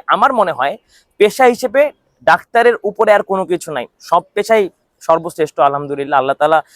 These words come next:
যে কোনো পেশাতেই আমরা যদি সততার সাথে থাকি এবং আমরা হালাল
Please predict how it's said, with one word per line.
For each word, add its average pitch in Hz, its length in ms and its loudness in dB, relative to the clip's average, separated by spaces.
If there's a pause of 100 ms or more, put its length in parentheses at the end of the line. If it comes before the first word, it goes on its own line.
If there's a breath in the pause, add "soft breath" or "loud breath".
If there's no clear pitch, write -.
(160 soft breath)
যে 175 140 0
কোনো 202 180 0
পেশাতেই 208 380 0
আমরা 190 220 2
যদি 185 260 0
সততার 180 400 -2
সাথে - 260 -4
থাকি 175 400 -6 (420)
এবং 185 360 2
আমরা 165 340 2
হালাল 190 480 2